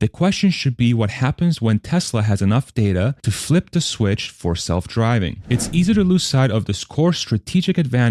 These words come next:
when there's so much noise around Tesla, Elon Musk, and the movement to electric vehicles.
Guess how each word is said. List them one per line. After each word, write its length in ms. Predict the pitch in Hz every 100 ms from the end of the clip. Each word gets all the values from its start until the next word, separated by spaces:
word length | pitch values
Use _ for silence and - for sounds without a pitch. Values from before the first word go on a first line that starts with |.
| 117 -
when 100 | 98
there's 180 | 90 90
so 320 | - - 160
much 300 | 175 175 -
noise 260 | 107 110 101
around 300 | 95 80 -
Tesla, 540 | 151 151 147 156 147
Elon 280 | 117 113 113
Musk, 400 | 110 101 104 - _
and 100 | 87
the 60 | 87
movement 500 | 92 117 120 127 123
to 140 | -
electric 380 | 82 82 - 80
vehicles. 580 | 80 120 101 - -